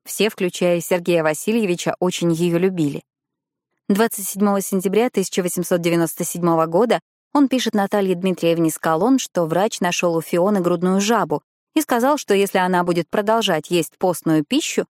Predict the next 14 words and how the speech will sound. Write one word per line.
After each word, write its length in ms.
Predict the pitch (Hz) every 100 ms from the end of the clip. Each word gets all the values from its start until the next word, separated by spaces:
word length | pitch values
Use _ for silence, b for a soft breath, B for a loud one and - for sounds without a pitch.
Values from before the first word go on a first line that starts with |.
| _ _ _
то 100 | -
её 320 | 302 254 196 240
через 320 | - 320 262
год 180 | 262 262
не 120 | 233 202
будет 300 | 190 233 233
на 100 | 214
свете. 480 | - 175 165 190 - _ _ _ _ _ _ _
"Фиоша 460 | - 165 156 175 214
мне 180 | 175 160
дала 260 | 156 151
обещание", 680 | 156 180 - - 143 139 143 - _
сообщает 540 | - 165 156 - 156 170
Рахманинов, 640 | 170 - 151 147 139